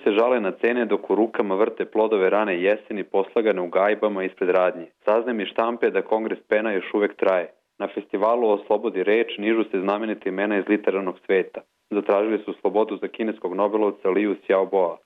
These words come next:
Odlično. Još samo da se sete da ni ovde stvari ne stoje mnogo bolje. O tome Markovića čujem da naša koleginica Dori Baša nije uspela da doputuje iz Prištine u Beograd,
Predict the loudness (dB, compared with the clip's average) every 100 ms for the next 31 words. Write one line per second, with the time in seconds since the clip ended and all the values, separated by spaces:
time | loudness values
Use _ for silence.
0 | 0 0 0 -4 -6 -16 _ -4 -2 -2
1 | -2 -4 -6 -2 -2 -2 -2 0 2 2
2 | 0 -2 0 0 -4 -2 0 0 0 0
3 | 2 0 0 -8 _ -6 -2 0 0 -2
4 | 0 0 0 -2 2 2 2 0 -2 -4
5 | -2 0 2 0 0 0 2 0 0 0
6 | 0 0 -4 -4 -2 -2 0 0 0 -2
7 | -4 -4 -4 -2 0 0 0 -2 -2 -2
8 | -2 0 2 2 2 -2